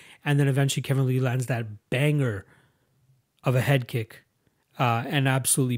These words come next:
puts Gregor Gillespie to, to, to La La Land. It was insane. One of the craziest knockouts we'll ever see. And it's even worse that his, like, the way Gregor fell, especially against a cage and just looking all fucked up. Very, very bad.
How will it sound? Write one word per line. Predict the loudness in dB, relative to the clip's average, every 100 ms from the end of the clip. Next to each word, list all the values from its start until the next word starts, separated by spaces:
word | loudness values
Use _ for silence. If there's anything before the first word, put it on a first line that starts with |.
| -2 -2
puts | 2 2 2 0
Gregor | 0 0 -2
Gillespie | -4 -2 -4 -4 -6
to, | -4 -6
to, | -6 -10
to | -8
La | -6 -2 -2
La | -4
Land. | -6 -10 -14 -20 -20 -16 0
It | 2
was | 4
insane. | 2 0 -2 0
One | 0
of |
the | 0
craziest | 2 2 2 -2
knockouts | -2 -2 -2
we'll | -2 -4
ever | -4
see. | 0 2 0 -6 -20 -2
And | 0
it's | 2 2
even | 2 2
worse | 0 0
that | -2
his, | -2 -2 -6 -6
like, | -6 -4 -6
the | -4 0
way | 2 2 2
Gregor | -2 -2 -4
fell, | -2 -2 -2 -4 -12 -8
especially | -2 -2 -2
against | -2 -2
a | -4
cage | 0 2 2 0
and | -4
just | -6 -4
looking | -4 -4 -4
all | -4
fucked | -6 -6 -4
up. | -4 -6 -20 -20 _ _ -2
Very, | 4 6
very | 6 2
bad. | 0 -2 -4